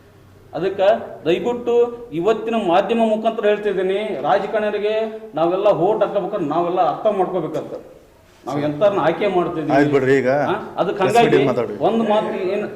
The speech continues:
Speaker 1: ಏನ್ ಹೇಳಕ್ ಇಷ್ಟಪಡ್ತೀನಿ ಅಂದ್ರ,
Speaker 2: ನಮ್ಮ ಮುಂಚೆ
Speaker 1: ಈ ಸಂದರ್ಭದಾಗ ನಮಗೆ ದಯವಿಟ್ಟು ಆ ಕಂಪ್ನಿಯಿಂದ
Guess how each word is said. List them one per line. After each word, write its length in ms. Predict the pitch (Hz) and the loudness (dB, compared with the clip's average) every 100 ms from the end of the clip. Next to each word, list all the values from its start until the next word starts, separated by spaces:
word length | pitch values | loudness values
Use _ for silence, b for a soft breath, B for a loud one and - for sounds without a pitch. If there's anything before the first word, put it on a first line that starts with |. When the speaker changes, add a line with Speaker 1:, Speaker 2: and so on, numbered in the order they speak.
| - - - - | -12 -16 -14 -6
Speaker 1:
ಏನ್ 220 | 170 202 | -2 -2
ಹೇಳಕ್ 340 | 139 180 254 247 | 0 2 2 2
ಇಷ್ಟಪಡ್ತೀನಿ 520 | - 220 214 - 180 | 0 0 0 -2 -2
ಅಂದ್ರ, 180 | 151 139 | 0 0
Speaker 2:
ನಮ್ಮ 480 | 147 175 - 113 113 | 2 0 -4 -12 -14
ಮುಂಚೆ 180 | 113 | -8
Speaker 1:
ಈ 100 | - | -6
ಸಂದರ್ಭದಾಗ 600 | 208 175 180 208 180 170 151 | -4 -2 0 0 0 2 2
ನಮಗೆ 520 | 165 156 180 220 175 | 2 0 -2 -2 -2
ದಯವಿಟ್ಟು 600 | 185 196 220 220 208 - | 0 0 -2 0 0 0
ಆ 240 | 151 185 | 2 2
ಕಂಪ್ನಿಯಿಂದ 420 | 190 185 196 202 | 0 -4 -4 0